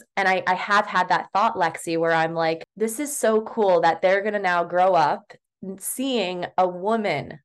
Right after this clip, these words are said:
leading all of this. And that these little girls, when they're asked, "What do you wanna be when you grow up?" a rabbi isn't gonna be so weird for them to say, because that's what they're looking at.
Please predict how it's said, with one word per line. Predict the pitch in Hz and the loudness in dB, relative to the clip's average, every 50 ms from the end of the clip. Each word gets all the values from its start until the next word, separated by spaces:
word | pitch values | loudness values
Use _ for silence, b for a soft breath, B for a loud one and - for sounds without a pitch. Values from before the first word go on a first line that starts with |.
| _ _ | _ _
leading | 185 190 196 185 175 180 170 160 | -8 -6 -6 -4 -4 -4 -2 -2
all | 160 156 160 170 | -2 -2 -2 -2
of | - - | -4 -6
this. | - - - - - - - _ | -6 -6 -6 -8 -10 -14 -12 _
And | 202 202 196 185 180 180 180 165 | -6 -2 0 0 0 -2 -4 -2
that | 165 196 180 175 170 165 - - - | 0 2 2 4 2 2 -2 -4 -8
these | 202 196 208 196 | -8 -8 -6 -4
little | 202 208 214 226 220 | -4 -2 0 0 0
girls, | 220 220 220 226 214 202 185 185 180 - - - | 0 2 2 4 4 4 4 2 -2 -8 -14 -10
when | 185 196 190 | -8 -6 -2
they're | 196 196 196 - | 0 0 0 2
asked, | 202 202 202 - | 0 0 0 -2
"What | 196 190 202 | -2 -4 -2
do | 214 | 0
you | 214 | -2
wanna | 202 208 196 | -2 -2 -2
be | 190 202 220 | -2 -2 -2
when | 262 277 | -2 0
you | 240 220 - | -2 -2 0
grow | 185 175 170 | 2 2 4
up?" | 160 160 160 170 - _ _ - | 4 4 2 0 -2 _ _ 0
a | 202 202 | 2 2
rabbi | 190 185 180 185 220 269 226 214 190 185 | 2 2 2 2 2 2 2 4 2 2
isn't | - 196 202 220 220 | 2 0 -2 -2 -4
gonna | 233 220 208 | -4 -4 -4
be | 208 214 208 | -4 -6 -8
so | 202 - - - - 208 190 202 202 202 202 | -8 -10 -10 -2 2 4 6 6 6 6 4
weird | 196 185 165 208 208 214 208 196 202 | 2 0 -2 0 2 2 2 2 0
for | - 185 | -2 -4
them | 175 175 175 | -4 -4 -6
to | 170 170 | -8 -8
say, | - - 214 208 165 151 165 180 | -2 0 2 2 4 2 0 -4
because | 175 - 196 185 | -6 -4 -4 0
that's | 190 185 185 180 | 2 2 2 0
what | - 196 196 | -2 -4 -2
they're | - 180 180 175 175 | 2 2 2 2 0
looking | 185 185 185 - - 90 | -2 -4 -4 -8 -10 -10
at. | - - - - | -10 -10 -10 -12